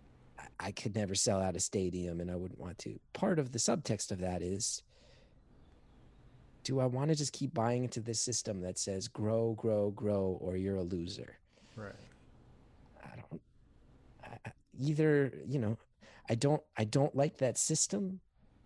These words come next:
Speaker 1: or I'm very content being a loser. It's one or the other, maybe both.
Speaker 2: <laughs> I, I love that. I love that, uh, idea. Um, now I wanna, I wanna talk more about the, or I just wanna mention the, uh,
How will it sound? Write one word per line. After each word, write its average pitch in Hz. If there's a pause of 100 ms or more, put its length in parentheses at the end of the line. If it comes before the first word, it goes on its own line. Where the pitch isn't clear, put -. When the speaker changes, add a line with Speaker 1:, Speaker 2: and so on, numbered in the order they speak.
Speaker 1:
or 123
I'm 120
very 127
content 127
being 110
a 101
loser. 92 (320)
It's -
one 123
or 120
the 110
other, 95
maybe 117
both. - (680)
Speaker 2:
<laughs> - (300)
I, 143 (140)
I 160
love 151
that. 104
I 120
love 147
that, 131
uh, 107
idea. 107 (400)
Um, 131
now 147
I 156
wanna, 175
I 139
wanna 165
talk 143
more 127
about 113
the, 113
or 104
I 120
just 120
wanna 127
mention 110
the, 107
uh, 92